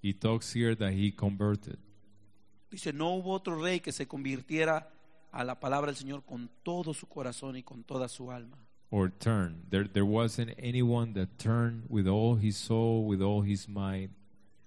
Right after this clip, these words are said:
Speaker 1: with all his heart.
Speaker 2: Él se rasgó los vestidos porque, eh, eh, en el camino que iban, iban en el camino de muerte.
Speaker 1: He tore his clothes because the way that were, they were heading was to death.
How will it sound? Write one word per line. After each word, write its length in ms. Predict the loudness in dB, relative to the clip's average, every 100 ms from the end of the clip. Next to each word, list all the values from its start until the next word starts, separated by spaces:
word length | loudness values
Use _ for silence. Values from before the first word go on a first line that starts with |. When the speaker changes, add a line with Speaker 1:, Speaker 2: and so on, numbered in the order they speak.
| -6
Speaker 1:
with 140 | 2 2
all 200 | 4 2
his 240 | 2 -2
heart. 340 | -6 -8 -10 -14 -20 -20 -20 -14 -4
Speaker 2:
Él 160 | -4
se 200 | 0 0
rasgó 380 | 2 0 0 -2
los 120 | 0
vestidos 520 | -2 -4 -4 -6 -4 -4
porque, 520 | -8 -4 -2 -2 -4 -14 -12
eh, 180 | -8 -6 -2
eh, 360 | -4 0 0
en 100 | 0
el 100 | 0
camino 400 | -2 -2 -2 -4
que 120 | -2
iban, 320 | 0 2 0 2
iban 260 | 0 0
en 120 | -2
el 80 | -6
camino 380 | -4 -4 -2 -2
de 80 | -2
muerte. 540 | 0 0 -2 -8 -16 -18 -20 -20 -12
Speaker 1:
He 220 | -2 -2
tore 460 | 2 4 4 4
his 260 | 4 2 0
clothes 480 | 2 4 4 4 2
because 460 | -2 2 0 0 -4
the 220 | -2 0
way 320 | 2 2 2 2
that 140 | 2
were, 260 | 2 2 0
they 220 | 0 2
were 180 | 4 4
heading 300 | 2 2 2
was 240 | 2 2
to 140 | 0 -4
death. 360 | -2 -6 -8